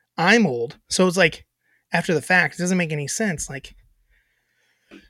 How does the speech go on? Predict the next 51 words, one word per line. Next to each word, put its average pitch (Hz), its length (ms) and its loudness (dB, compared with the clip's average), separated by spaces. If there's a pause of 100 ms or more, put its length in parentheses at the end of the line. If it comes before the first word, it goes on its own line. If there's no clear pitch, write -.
(300)
it's 190 100 0
not 240 100 6
really 170 160 2
for 139 220 -4
me, 135 100 -4
I 131 80 -4
guess, 127 220 -4
is 131 100 -10
my 135 120 -6
point. 143 380 -6 (160)
Do 165 180 2
I 165 80 6
hate, 160 300 -2
did 165 140 0
I 165 60 2
hate 160 240 -4
the 160 80 -2
mo-, 143 260 -6
did 190 160 4
I 233 120 10
hate 196 320 0
Mulan? 135 540 -2 (180)
No, 196 180 2
I 202 60 2
did 202 140 2
not. 185 400 -2 (280)
Did 185 140 2
I 170 80 6
hate 156 200 0
aspects 170 380 0
of 220 120 2
it? 233 180 0
Yeah, 202 220 2
I 175 60 0
did. 156 440 -2 (600)
But 220 100 6
I - 20 6
thought 247 160 4
as 196 100 4
a 180 60 0
whole, 254 260 2
it 190 40 6
was 175 100 -2
kinda 208 200 0
some 180 180 -2
really 170 200 0
cool, 170 220 -2
impressive 143 420 -6
stuff - 300 -10
in 117 80 -18
it. 98 120 -18